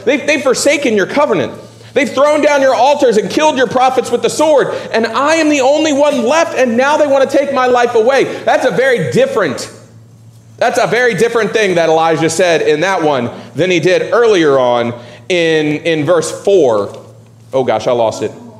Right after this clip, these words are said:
Oh yeah, in verse four he says, "It is n-, it is enough. Now, O Lord, take away my life," right? That's a very different tone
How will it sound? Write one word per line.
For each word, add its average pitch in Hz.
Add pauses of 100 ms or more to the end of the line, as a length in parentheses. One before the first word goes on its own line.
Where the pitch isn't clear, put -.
(400)
Oh 214
yeah, 208
in 185
verse 214
four 233
he 180
says, 185
"It -
is 214
n-, 202
it 220
is 196
enough. 160
Now, 202
O 196
Lord, 165 (260)
take 269
away 247
my 214
life," 175
right? 185
That's 220
a 165
very 170
different 196
tone 139